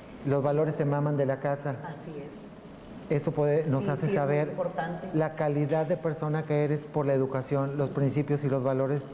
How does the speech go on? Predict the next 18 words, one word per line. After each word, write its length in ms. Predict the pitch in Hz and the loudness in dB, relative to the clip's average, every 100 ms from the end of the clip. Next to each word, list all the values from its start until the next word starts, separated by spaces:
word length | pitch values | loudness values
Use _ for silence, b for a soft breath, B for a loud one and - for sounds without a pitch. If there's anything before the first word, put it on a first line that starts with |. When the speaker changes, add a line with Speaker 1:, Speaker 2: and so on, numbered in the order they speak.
| B B B B - | B B B B -2
Speaker 1:
que 80 | 151 | 0
mamaste 400 | 143 143 143 151 | 2 0 0 0
de 100 | 143 | 0
tu 140 | 139 | 0
casa 400 | 143 143 151 151 - - - | 0 -2 -2 -4 -6 -14 -4
gracias 380 | 123 135 135 127 | -2 -2 -2 -4
a 60 | |
tus 180 | 127 120 | -4 -4
padres. 320 | - - 113 - - | -4 -6 -6 -10 -6
Speaker 2:
Así 520 | 160 - - 147 131 | -6 -6 -6 -4 -4
es. 500 | - - - - - | -6 -10 -12 -8 -2
Speaker 1:
Sabemos 420 | 151 147 175 196 | 0 2 4 4
de 80 | 175 | 4
antemano 480 | 165 160 143 156 165 | 2 2 2 2 0
que 120 | 151 | 0
día 280 | 139 202 214 | 2 2 2
con 180 | 190 160 | 0 2
día 280 | 160 151 | 2 2